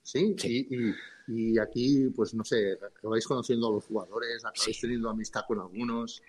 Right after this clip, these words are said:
Speaker 2: Sí, yo, eh, yo llevo aquí seis años, eh, soy el encargado de cerrar todos los equipos y de trabajar con ellos, y ya todos los años te llaman directamente al teléfono de, "Mario, que vamos para allá", lo de siempre.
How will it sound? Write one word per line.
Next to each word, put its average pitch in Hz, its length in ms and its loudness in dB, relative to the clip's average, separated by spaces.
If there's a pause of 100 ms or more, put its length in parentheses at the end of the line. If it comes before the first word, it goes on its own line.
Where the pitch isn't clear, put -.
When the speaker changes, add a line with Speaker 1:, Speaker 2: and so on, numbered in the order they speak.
(280)
Speaker 2:
Sí, 82 360 2
yo, 95 140 2
eh, 95 920 4
yo 101 140 2
llevo 104 240 4
aquí 101 560 -2
seis - 380 0
años, 123 640 4
eh, 98 220 -2
soy 104 200 2
el 101 100 0
encargado 95 400 2
de 92 100 0
cerrar 92 300 -2
todos 85 180 -6
los - 160 -6
equipos 98 500 -2
y 95 60 0
de 87 80 -2
trabajar - 320 -12
con 90 180 -6
ellos, 110 380 4 (480)
y 110 360 4
ya 98 340 2
todos 101 160 -2
los 95 160 -4
años 104 400 -4
te 98 100 -14
llaman 95 220 -6
directamente 95 460 -2
al 90 100 -2
teléfono 101 640 -2
de, 92 140 -6
"Mario, 123 500 6
que 107 160 2
vamos 127 220 2
para 131 140 6
allá", 113 180 6
lo 98 140 0
de 101 80 2
siempre. 131 400 2